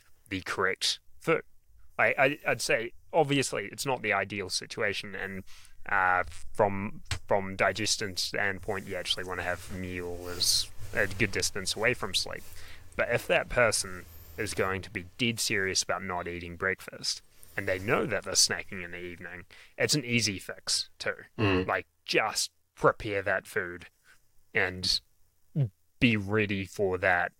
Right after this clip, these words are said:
Speaker 2: Mm.
Speaker 1: craving, because your body still needs that food.
Speaker 2: Mm. I think
Speaker 1: Um,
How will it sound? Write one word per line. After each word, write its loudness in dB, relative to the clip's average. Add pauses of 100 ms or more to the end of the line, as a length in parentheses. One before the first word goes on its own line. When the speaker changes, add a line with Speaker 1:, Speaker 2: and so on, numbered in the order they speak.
(600)
Speaker 2:
Mm. 2
Speaker 1:
craving, 2
because -2
your -2
body 2
still 0
needs -2 (400)
that 0
food. -8 (480)
Speaker 2:
Mm. 0 (540)
I 8
think 6
Speaker 1:
Um, -12